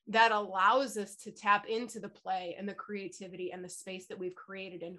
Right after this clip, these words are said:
who we are and our authenticity and, and, and our gifts and our talents and, and the community that we get to serve. Because yet again, business is just an expression of us. And I think that that is such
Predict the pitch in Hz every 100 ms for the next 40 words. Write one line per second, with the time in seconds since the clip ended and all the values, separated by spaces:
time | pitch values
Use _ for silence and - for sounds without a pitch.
0 | - 240 233 - 190 190 190 185 180 -
1 | 190 196 180 185 214 208 185 180 180 180
2 | _ - - _ - 208 196 - 196 185
3 | 180 185 233 226 202 180 180 - 214 240
4 | 220 185 - 185 180 180 190 170 208 196
5 | 233 254 208 196 190 180 185 175 - 220
6 | 233 165 - - _ _ _ - 214 220
7 | 202 226 208 220 214 185 196 202 208 185
8 | 170 165 180 180 180 170 - 180 175 -
9 | 160 175 - - 208 - _ _ _ _
10 | _ _ _ _ 185 214 247 254 233 196
11 | 196 208 220 185 - 196 - -